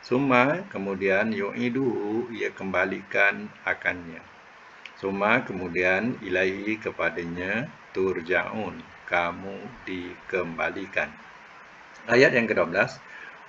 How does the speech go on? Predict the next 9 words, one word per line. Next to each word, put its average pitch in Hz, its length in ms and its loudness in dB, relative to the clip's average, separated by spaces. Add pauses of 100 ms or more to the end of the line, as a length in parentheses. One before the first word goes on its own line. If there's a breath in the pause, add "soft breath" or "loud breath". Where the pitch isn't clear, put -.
(280)
wa 110 160 8
yauma, 135 400 8
dan 131 320 4
pada 117 240 2
hari, 101 320 0 (2000)
takumu, 120 720 2 (240)
ia 120 160 6
terjadi, 104 640 2 (2500)
as-saatu, 120 1200 2